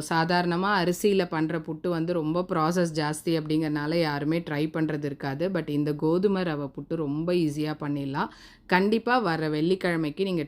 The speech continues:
ட்ரை பண்ணி பார்த்துட்டு எப்படி இருந்ததுன்னு என்னோட கமெண்ட்ல ஷேர் பண்ணிக்கோங்க. இப்போ வந்து அந்த துணியில போட்ட கோதுமை ரவையை நம்ம வந்து மூடி போட்டு மூடி ஒரு பதினஞ்சுலேருந்து இருபது நிமிஷம் நல்லா ஆவி காட்டிடலாம்.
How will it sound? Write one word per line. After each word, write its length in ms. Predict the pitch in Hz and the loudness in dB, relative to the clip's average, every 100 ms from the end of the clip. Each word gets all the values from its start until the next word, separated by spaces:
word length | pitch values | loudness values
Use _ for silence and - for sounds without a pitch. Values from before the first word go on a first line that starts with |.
| - | -4
ட்ரை 200 | 147 156 | -6 -2
பண்ணி 180 | 160 | -2
பார்த்துட்டு 400 | 151 147 - - 202 | -2 -6 -8 -2 -2
எப்படி 260 | 165 156 147 | -2 0 0
இருந்ததுன்னு 380 | 139 135 147 147 | -2 -2 -2 0
என்னோட 260 | 143 135 139 | -2 -4 -6
கமெண்ட்ல 440 | 139 135 131 135 135 | -4 -4 -4 -6 -6
ஷேர் 160 | 131 123 - | -8 -8 -6
பண்ணிக்கோங்க. 460 | 135 131 131 131 - - - - - - | -6 -4 -6 -6 -8 -18 -20 -20 -16 0
இப்போ 300 | 196 185 185 | 0 2 2
வந்து 80 | 196 | 2
அந்த 200 | 202 180 | 0 0
துணியில 300 | 196 208 214 | 0 2 0
போட்ட 320 | 185 165 160 160 156 147 143 139 139 135 - _ _ _ _ _ _ - | 0 -2 -2 -2 -2 -2 -4 -6 -8 -10 -14 _ _ _ _ _ _ -2
கோதுமை 380 | 170 185 185 165 | 4 4 4 2
ரவையை 380 | 151 143 143 185 | -2 -6 -6 -2
நம்ம 220 | 220 160 | -2 -2
வந்து 400 | 139 143 160 156 | -4 -2 -2 0
மூடி 280 | 151 151 147 | 0 0 -2
போட்டு 300 | 147 139 151 | -6 -6 -4
மூடி 420 | 147 147 190 262 - - - - | -2 -2 -2 -4 -10 -20 -12 0
ஒரு 460 | 170 156 151 147 - | 2 2 0 -4 0
பதினஞ்சுலேருந்து 640 | 180 226 247 220 185 160 | 2 4 4 2 2 0
இருபது 460 | 208 180 190 202 175 | 0 2 2 2 0
நிமிஷம் 320 | 151 147 185 | -2 -4 -4
நல்லா 340 | 165 151 175 | -2 0 2
ஆவி 260 | 180 147 147 | 2 0 -4
காட்டிடலாம். 500 | 147 135 135 135 143 | -6 -8 -6 -6 -8